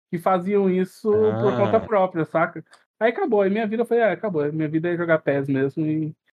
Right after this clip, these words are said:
Speaker 1: vou ficar com esse pes e deixar que os caras trabalhem por mim."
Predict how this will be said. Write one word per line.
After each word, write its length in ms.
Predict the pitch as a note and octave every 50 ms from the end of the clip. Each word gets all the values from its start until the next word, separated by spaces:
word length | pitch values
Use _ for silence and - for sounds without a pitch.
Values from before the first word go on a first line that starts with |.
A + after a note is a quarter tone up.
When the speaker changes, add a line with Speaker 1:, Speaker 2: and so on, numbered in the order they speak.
| _ _
Speaker 1:
vou 140 | - D3+ D3+
ficar 380 | D3+ - E3+ E3+ - D3+ D3 D3 -
com 100 | D#3+ D3
esse 220 | D3 C#3+ D3 D#3+
pes 320 | - - D3 C#3+ D3 D3
e 100 | D3+ D3+
deixar 280 | D#3 E3 D#3+ - E3 D#3
que 80 | - D#3+
os 100 | D#3 -
caras 240 | - D3 D3+ D3
trabalhem 420 | - - E3 D3+ C#3+ C#3 C3+ C#3 C#3 C#3
por 160 | D3+ D3 C#3+
mim." 200 | C3 B2 B2